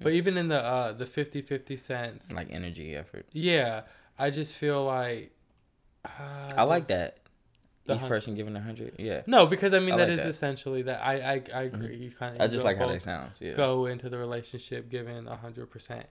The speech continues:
Speaker 2: Yeah.
Speaker 1: Uh, but yeah, I just think I kinda spread myself thin with other, with my, like, fam-, family, friends, and work life that I just also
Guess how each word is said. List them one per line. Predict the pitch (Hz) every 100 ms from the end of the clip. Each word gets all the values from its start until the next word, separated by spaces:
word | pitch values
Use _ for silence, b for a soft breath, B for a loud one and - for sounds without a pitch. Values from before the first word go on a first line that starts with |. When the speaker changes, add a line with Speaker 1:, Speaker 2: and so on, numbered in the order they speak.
| -
Speaker 2:
Yeah. | 90 85 -
Speaker 1:
Uh, | 135 131 127 117 117 - _ _ _ _ _ _ _ - - _ _ _ _ _ _ _ _ -
but | 160
yeah, | 196 208
I | 131
just | 147 147
think | 156
I | 147
kinda | 143 143
spread | 131 - 139
myself | 135 131 139 131 - _
thin | - 131
with | 127 127
other, | 123 120 120 117 117 b b -
with | 120 123
my, | 117 117
like, | 113 -
fam-, | - 120 117 117 117 _ _
family, | 135 135 139 139 131
friends, | - 127 123 120 117 113 -
and | 113 113
work | 120 139 143 -
life | 127 131 135 139 - B B B -
that | 131 117
I | 120 123
just | 127 127 -
also | 131 131 - 135 117